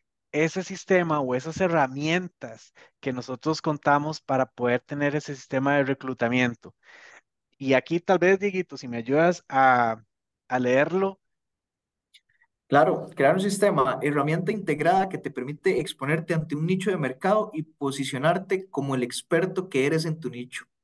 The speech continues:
Speaker 2: de mercado. Esto lo hemos visto en el programa de, de Rising Star para los que están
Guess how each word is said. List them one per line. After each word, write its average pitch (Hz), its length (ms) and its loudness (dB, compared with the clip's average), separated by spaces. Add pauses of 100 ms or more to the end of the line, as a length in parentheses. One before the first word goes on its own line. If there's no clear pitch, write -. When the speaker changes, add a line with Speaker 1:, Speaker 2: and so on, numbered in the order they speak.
Speaker 2:
de 104 80 -8
mercado. 113 520 2
Esto 143 280 4
lo 170 100 6
hemos 165 220 4
visto 160 380 2 (340)
en 135 100 0
el 127 120 4
programa 120 420 2
de, 127 200 -2
de 113 140 -4
Rising 123 300 0
Star 120 380 -4
para 127 220 -2
los 113 140 -6
que - 80 -18
están 160 400 -6